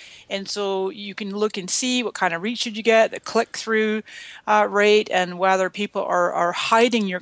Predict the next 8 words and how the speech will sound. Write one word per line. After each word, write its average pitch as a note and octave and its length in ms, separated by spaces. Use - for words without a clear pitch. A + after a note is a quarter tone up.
content, F3+ 640
uh, F3 380
as F3 160
spam G3 560
or B3 340
unliking F#3 580
your E3+ 120
page. A#3+ 640